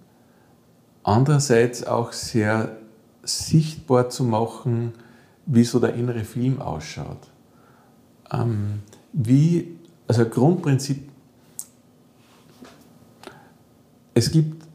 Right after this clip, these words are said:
man kann in der Aufstellungsarbeit zwei Prinzipien unterscheiden. Es gibt so diese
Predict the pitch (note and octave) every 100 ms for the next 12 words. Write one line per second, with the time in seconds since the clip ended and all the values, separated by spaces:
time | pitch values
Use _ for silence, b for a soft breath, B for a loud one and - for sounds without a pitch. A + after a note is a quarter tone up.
0 | - B2+ A#2+ C3 C#3+ C3 G2 A#2 C#3+ B2+
1 | A2 A2+ A2+ - - A2+ A#2 A2 - A2
2 | G#2 F2+ E2+ F#2+ - D#2 D2+ D2+ - B2+
3 | B2 - G#2 F#2+ F#2 F2 E2+